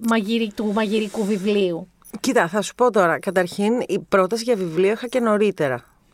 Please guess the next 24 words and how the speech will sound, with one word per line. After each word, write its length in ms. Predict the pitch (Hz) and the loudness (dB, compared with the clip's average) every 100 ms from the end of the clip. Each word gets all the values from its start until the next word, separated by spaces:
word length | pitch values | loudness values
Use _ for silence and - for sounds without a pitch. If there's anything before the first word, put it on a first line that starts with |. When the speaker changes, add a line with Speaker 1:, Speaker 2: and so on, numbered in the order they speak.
| _ _ | _ _
Speaker 2:
Και 140 | 214 | -2
πολύ 340 | 180 208 220 262 | 2 2 2 2
νωρίτερα. 520 | 226 165 143 147 151 | 2 2 0 -2 0
Δηλαδή, 260 | 160 170 202 | 0 0 0
υπήρχαν 360 | 208 214 226 | 0 -2 0
άλλες 180 | 226 214 | -2 0
δύο 180 | 190 226 | 2 0
στιγμές 460 | - 165 165 151 | 0 -2 -2 -2
της 80 | 151 | 0
ζωής 220 | 151 151 | 0 0
μου 60 | 151 | -2
που 80 | - | -2
παραλίγο 360 | 160 147 147 147 | 0 0 -2 -2
να 120 | 143 | -4
κάνω 200 | 151 147 | -2 -2
ένα 140 | 143 | -4
βιβλίο, 640 | 135 131 139 135 135 151 208 - | -6 -4 -2 0 0 -2 -4 0
αλλά 340 | 202 202 196 | 2 2 0
δ-, 200 | 185 196 - - | -2 -12 -14 -4
θεωρούσα 320 | 220 233 294 | 0 0 0
ότι 100 | 254 | 0
δεν 80 | 285 | 2
ήμουν 200 | 285 277 | 2 2
έτοιμη. 520 | 240 208 147 139 131 | 2 0 -4 -6 -6